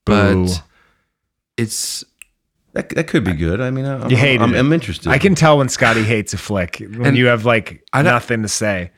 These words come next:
Speaker 2: I hate being the guy who's like, like, "Everyone loves this movie.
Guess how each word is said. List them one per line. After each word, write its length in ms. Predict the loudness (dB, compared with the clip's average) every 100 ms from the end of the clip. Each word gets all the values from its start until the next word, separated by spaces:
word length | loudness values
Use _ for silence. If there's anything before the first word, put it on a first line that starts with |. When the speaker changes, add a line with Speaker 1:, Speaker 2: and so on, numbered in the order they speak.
| -6
Speaker 2:
I 60 |
hate 340 | -2 0 0 0
being 240 | 2 2
the 80 | 2
guy 300 | 2 2 2
who's 240 | 0 -2
like, 360 | -2 0 -2 -6 -6
like, 160 | 0
"Everyone 320 | 2 2 4
loves 220 | 2 0 -4
this 180 | -6
movie. 680 | -2 0 0 0 2 0 -4